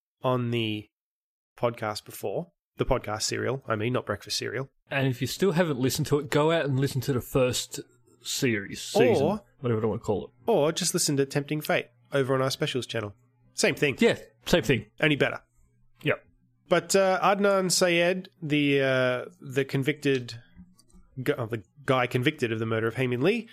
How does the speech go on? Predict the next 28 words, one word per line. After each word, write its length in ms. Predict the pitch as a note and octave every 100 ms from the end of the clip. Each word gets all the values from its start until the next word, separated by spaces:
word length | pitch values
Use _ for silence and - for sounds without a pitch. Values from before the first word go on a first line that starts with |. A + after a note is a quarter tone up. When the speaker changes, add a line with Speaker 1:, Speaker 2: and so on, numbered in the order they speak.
| - _ _ _ -
Speaker 1:
uh, 460 | B2 A#2+ A#2 A#2 A#2 - _ _ _ _
there 140 | D#3+ C#3
was, 320 | B2+ - - - _ -
you 100 | D#3+
know, 80 | B2
if 60 |
you 60 | C3
listened 260 | C3+ C#3+ C3
to 100 | C3+
the 120 | B2
Serial, 380 | - F3+ F#3 F3
you 120 | D3
would 100 | C3+
have 80 | A#2
known 380 | D3 D3 D3 C#3
that 140 | A#2
there 60 | B2
was 100 | -
some 140 | C3
question 360 | B2 G3+ - E3+
as 80 | D#3
to 80 | C3
whether 180 | B2+ A#2
he 60 |
was 140 | A2 A2
guilty 320 | G3+ G3 G3+
or 100 | F#3
not. 360 | F3+ F3+ F#3